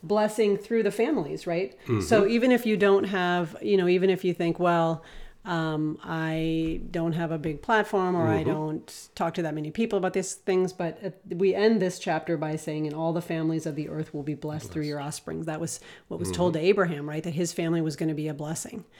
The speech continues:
Speaker 2: Right.
Speaker 1: And, um, you can be a blessing to your own family, you know, as a grandma or grandpa or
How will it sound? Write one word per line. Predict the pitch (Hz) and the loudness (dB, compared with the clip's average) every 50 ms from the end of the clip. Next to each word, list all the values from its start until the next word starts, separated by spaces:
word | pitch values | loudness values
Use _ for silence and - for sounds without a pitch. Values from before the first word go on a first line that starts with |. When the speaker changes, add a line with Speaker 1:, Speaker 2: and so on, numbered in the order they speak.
| - | -10
Speaker 2:
Right. | 107 104 135 143 - - | -8 -8 -8 -10 -10 -8
Speaker 1:
And, | - 175 170 165 165 156 151 - | -4 -2 0 0 0 0 -2 -4
um, | - - 165 160 156 151 147 - | -4 -6 -4 -2 -2 -2 -4 -4
you | - 165 160 180 175 | -2 0 0 0 2
can | - 190 175 165 | 2 2 2 2
be | 165 160 | 2 0
a | 151 | 0
blessing | 160 165 170 165 - 165 160 | 0 -2 -2 0 0 -2 -2
to | - 185 | 0 -2
your | 165 156 160 160 | 0 0 0 2
own | 165 190 208 202 | 2 2 2 2
family, | - 165 160 165 180 196 233 330 330 - - _ - - _ _ _ _ _ - | 2 -2 0 2 2 2 2 2 0 -4 -14 _ -20 -20 _ _ _ _ _ -6
you | 185 156 | -4 -2
know, | 156 156 | -2 -2
as | 151 139 | -4 -4
a | 156 | -4
grandma | 135 156 151 156 160 170 175 170 165 | -4 -4 -2 0 0 0 0 0 0
or | 156 143 | -2 -2
grandpa | - 165 160 165 170 - 190 196 180 160 | -4 -4 -2 -2 -2 -2 0 0 0 0
or | 151 151 147 147 143 | -2 -4 -6 -6 -8